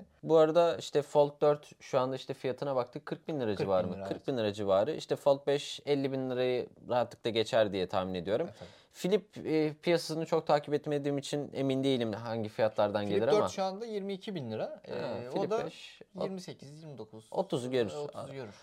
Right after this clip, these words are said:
Speaker 1: O da otuzu görür. En nihayetinde canavar gibi yongalarla geliyor olacaklar.
Speaker 2: Evet.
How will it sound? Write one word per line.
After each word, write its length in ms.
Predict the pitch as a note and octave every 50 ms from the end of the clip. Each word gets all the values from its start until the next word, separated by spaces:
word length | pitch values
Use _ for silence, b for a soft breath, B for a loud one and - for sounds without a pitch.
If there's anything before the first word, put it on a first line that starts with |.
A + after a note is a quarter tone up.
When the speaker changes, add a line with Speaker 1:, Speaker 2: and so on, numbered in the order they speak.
| - _
Speaker 1:
O 180 | - E3+ F3 D3+
da 60 | C#3+
otuzu 340 | C#3 C#3 - C#3+ C3+ C#3+ C#3
görür. 380 | C#3 C3+ D#3 F3+ - - - B B B B2 B B B -
En 180 | E3+ F3+ G3 F#3+
nihayetinde 580 | F3+ D#3+ D3 C#3+ - D#3 F3 G#3+ A3 F#3 D3+
canavar 440 | C3+ D#3 D3+ D#3 D3+ D3 C#3+ C3+ C3
gibi 200 | A#2+ A#2 A2+ A#2
yongalarla 600 | A#2 A2+ A2+ G#2+ G#2+ G#2 G#2+ A2 B2+ D3+ E3+ D#3+
geliyor 480 | C#3 - - F#2+ F2+ G2+ B2 C#3 D3 -
olacaklar. 680 | - G2+ F2+ F2 E2 D#2+ - - D#2 - - - A2 G#2+
Speaker 2:
Evet. 120 | G2